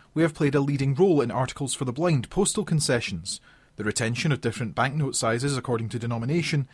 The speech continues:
and tactile street paving. Current issues. We are currently active in issues around shared spaces in the built environment,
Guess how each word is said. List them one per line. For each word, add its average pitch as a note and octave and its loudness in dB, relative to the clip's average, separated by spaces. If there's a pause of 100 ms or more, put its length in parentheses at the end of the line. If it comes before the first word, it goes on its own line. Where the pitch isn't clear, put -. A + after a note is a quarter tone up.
(220)
and D#3+ 0
tactile B2+ 0
street - -4
paving. G2 -6 (1300)
Current A3+ 0
issues. - -4 (1200)
We C3 0
are C#3 2
currently G3+ 0
active G#2 -2
in A#2+ 0
issues A2+ -4
around A2+ 0
shared B2 0
spaces - 0
in A#2 -2
the B2 0
built G#2+ -6
environment, C3 2